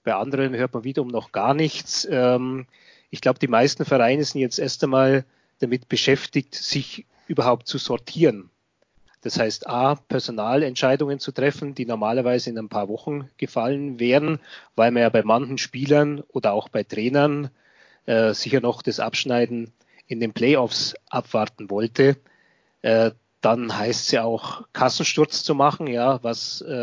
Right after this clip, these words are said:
haben die Play-, was hat es letztlich gekostet, dass die Playoffs nicht stattgefunden haben? Ähm,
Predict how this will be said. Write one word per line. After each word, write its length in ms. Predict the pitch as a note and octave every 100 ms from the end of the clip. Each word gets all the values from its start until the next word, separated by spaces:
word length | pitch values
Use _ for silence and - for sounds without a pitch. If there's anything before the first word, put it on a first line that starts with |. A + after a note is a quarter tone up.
| A#2 A#2 A2
haben 200 | A#2 A#2
die 120 | B2
Play-, 420 | - A#2+ A2+ B2+
was 200 | A#2+ A#2
hat 180 | A#2+ -
es 280 | A#2 - -
letztlich 440 | - B2 B2 C3 -
gekostet, 480 | A2+ B2 C3 - B2+
dass 140 | A#2
die 100 | -
Playoffs 440 | - A#2 B2+ -
nicht 140 | A2+ -
stattgefunden 760 | - A#2+ - - D3 C#3 C#3
haben? 300 | B2+ C#3+ D3+ - _ - - - - _ _ _ -
Ähm, 680 | A2+ A#2 A#2 A2+ G#2+ G#2+